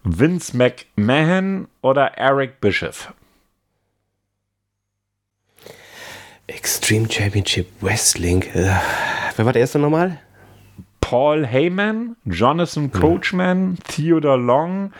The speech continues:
Speaker 1: Vince McMahon oder Eric Bischoff?
Speaker 2: Dann sag ich Eric Bischoff.
Speaker 1: Okay, ich log das ein. Nächste Frage.
Speaker 2: Das glaub ich auch nicht. Hm.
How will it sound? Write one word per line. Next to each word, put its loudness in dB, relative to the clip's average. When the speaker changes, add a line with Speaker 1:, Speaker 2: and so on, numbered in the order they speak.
Speaker 1:
Vince 0
McMahon 0
oder 2
Eric 0
Bischoff? -4
Speaker 2:
Dann 4
sag 4
ich 0
Eric 2
Bischoff. 0
Speaker 1:
Okay, 0
ich 0
log -6
das -14
ein. 0
Nächste -6
Frage. 0
Speaker 2:
Das 2
glaub 0
ich -16
auch -16
nicht. -20
Hm. -6